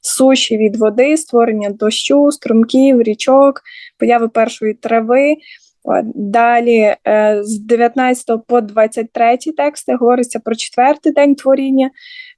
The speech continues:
е, наказ щодо функції небесних світил.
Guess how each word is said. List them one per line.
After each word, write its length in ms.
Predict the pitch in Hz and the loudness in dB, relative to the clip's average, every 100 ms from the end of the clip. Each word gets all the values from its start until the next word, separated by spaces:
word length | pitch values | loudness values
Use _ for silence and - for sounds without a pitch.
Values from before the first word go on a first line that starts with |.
| - | -4
е, 240 | 214 208 | 0 0
наказ 580 | 208 233 247 240 226 208 | 0 0 0 0 -2 -6
щодо 300 | 202 226 214 | -6 -6 -6
функції 600 | 220 247 247 - 220 208 | -2 0 0 -2 -6 -4
небесних 680 | 208 208 220 277 294 277 262 | -2 0 0 0 0 -2 -2
світил. 560 | - 254 247 240 233 | -2 -2 0 0 0